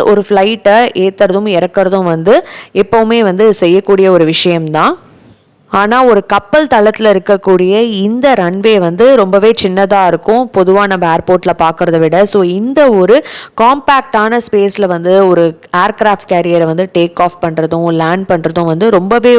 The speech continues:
ஒரு சவாலான விஷயமா இருந்திருக்கும். அந்த மாதிரி நாம பார்த்துட்டு இருக்கக்கூடிய இந்த ஃப்ளைட் டெக்லேருந்து தான் வந்து இந்த ஃப்ளைட் ஆப்ரேஷன்ஸ்லாம் வந்து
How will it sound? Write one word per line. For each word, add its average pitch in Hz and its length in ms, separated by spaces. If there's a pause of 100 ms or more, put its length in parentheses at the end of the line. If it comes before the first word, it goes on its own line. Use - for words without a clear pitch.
ஒரு 254 120 (480)
சவாலான 269 680
விஷயமா 196 440 (120)
இருந்திருக்கும். 165 580 (840)
அந்த 220 140 (120)
மாதிரி 277 180 (140)
நாம 214 220 (100)
பார்த்துட்டு 233 320
இருக்கக்கூடிய 202 460 (200)
இந்த 240 220 (100)
ஃப்ளைட் 208 400
டெக்லேருந்து 180 580
தான் 208 240
வந்து 160 260 (200)
இந்த 180 180
ஃப்ளைட் 185 360
ஆப்ரேஷன்ஸ்லாம் 180 800
வந்து 165 180